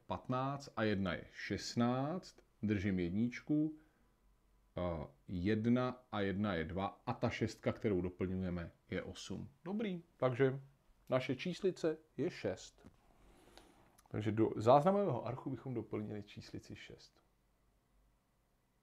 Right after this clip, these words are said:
Hm. Dobře. Srovnání, ne? Jindy, u jiných,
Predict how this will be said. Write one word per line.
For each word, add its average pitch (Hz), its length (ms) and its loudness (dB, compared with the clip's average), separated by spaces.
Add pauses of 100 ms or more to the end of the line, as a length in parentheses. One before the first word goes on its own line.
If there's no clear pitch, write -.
(140)
Hm. 107 260 -2 (1080)
Dobře. 85 520 -4 (720)
Srovnání, 190 880 10
ne? 92 420 -6 (680)
Jindy, 123 800 8
u 135 120 6
jiných, 151 560 4